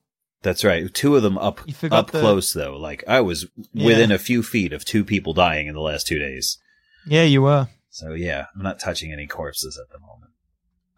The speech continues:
Speaker 2: As you inspect it really closely, you feel like you hear a whisper from somewhere behind you. You turn around, but there's nothing there. Um,
Speaker 1: Like, like
Speaker 2: and
Speaker 1: just
Speaker 2: you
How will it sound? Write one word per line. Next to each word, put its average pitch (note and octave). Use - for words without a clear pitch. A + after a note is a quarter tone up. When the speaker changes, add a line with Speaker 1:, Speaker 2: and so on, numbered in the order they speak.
Speaker 2:
As F3+
you B3
inspect F#3
it F3
really D3
closely, E3
you E3+
feel B3
like A#3+
you G3+
hear F3
a C#3
whisper D#3+
from C#3
somewhere D#3+
behind C#3+
you. A3
You F#3+
turn F#3
around, D3
but C#3
there's C3+
nothing C3
there. A#2+
Um, A#2
Speaker 1:
Like, -
like B2+
Speaker 2:
and B2+
Speaker 1:
just G#2
Speaker 2:
you C#3